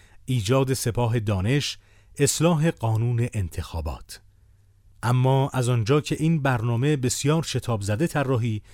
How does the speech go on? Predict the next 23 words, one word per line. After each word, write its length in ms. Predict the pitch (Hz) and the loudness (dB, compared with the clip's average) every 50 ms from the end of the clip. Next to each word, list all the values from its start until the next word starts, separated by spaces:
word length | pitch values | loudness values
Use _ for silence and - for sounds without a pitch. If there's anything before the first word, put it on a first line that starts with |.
| - - - - - | -20 -20 -20 -6 -4
و 80 | 120 117 | -2 0
به 220 | 98 127 - 113 | 0 0 0 0
اجرا 300 | 117 101 101 104 160 180 | -2 -2 2 4 4 4
درآمده 420 | 165 165 156 151 151 147 143 131 135 | 4 4 4 4 4 2 2 0 0
بود 280 | 143 170 185 185 - - - - - - - - | 0 0 0 0 -2 -6 -14 -20 -20 -20 -12 -4
و 40 | - | -2
از 200 | 120 120 117 104 | 0 0 0 0
آنجا 340 | 123 120 120 110 107 147 151 | 0 -2 -2 2 2 2 2
که 180 | - - 151 131 | 2 0 -2 0
برای 380 | 120 113 117 131 131 139 143 | 0 0 0 0 0 -2 -2
اجرای 460 | - 123 107 98 104 127 139 131 147 | -2 -2 -4 -2 0 0 0 2 0
بندهای 540 | 131 117 120 110 107 98 - 98 127 113 127 | 0 2 0 0 0 -2 -2 -4 -2 -2 -2
آن 280 | 117 120 127 131 127 117 - - - - - - | -2 0 0 0 -2 -4 -8 -14 -20 -20 -18 -6
پیشبینی 520 | - 131 123 - - - 135 143 156 170 170 | -4 -2 -2 -2 -2 0 0 2 4 2 2
درستی 580 | 123 123 127 139 160 147 - - 151 147 139 | 2 2 2 2 2 0 0 -2 0 0 0
صورت 440 | 120 - - 117 117 151 170 - - | 0 -2 -2 0 2 0 0 0 0
نگرفته 480 | 127 120 104 107 101 95 - - 104 95 | 0 0 0 0 -2 -2 -4 -4 -6 -4
بود، 280 | 92 120 139 147 131 - - - - - - - - | -2 -2 -2 -4 -6 -10 -18 -20 -20 -20 -20 -8 -4
مثلاً 420 | 113 120 - - 120 123 135 139 | -4 -2 0 0 0 2 2 2
در 160 | 127 123 123 | 0 0 0
بخش 260 | 110 123 127 - - 135 | 0 0 -2 -2 0 -2
اصلاحات 420 | 120 - - 123 117 120 120 127 | -2 0 0 0 0 0 0 0
ارضی، 580 | 143 127 - 117 107 101 101 120 143 147 135 | -2 0 0 -2 -2 -2 -2 -2 -2 -2 -2